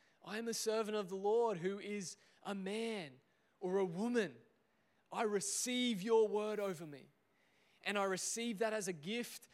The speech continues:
so that I might reveal Christ into the world." Throughout the history of God's people, we see some of the pattern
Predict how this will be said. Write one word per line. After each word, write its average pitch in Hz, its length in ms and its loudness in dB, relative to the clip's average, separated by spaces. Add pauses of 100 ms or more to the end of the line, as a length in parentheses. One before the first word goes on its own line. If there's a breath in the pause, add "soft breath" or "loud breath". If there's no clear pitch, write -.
(100)
so - 280 -2
that 202 200 -2
I 202 180 -6
might 214 280 -2
reveal 190 600 0
Christ 180 600 -4
into 180 300 -8
the 170 100 -6
world." 139 560 -14 (1160)
Throughout 160 360 0
the 156 60 -10
history 165 520 -4
of 147 180 -8
God's 151 300 -4
people, - 520 -14 (960 soft breath)
we 160 180 -6
see 170 720 -2 (640 soft breath)
some 160 600 -4
of 151 400 -2
the 156 100 -6
pattern 175 840 -10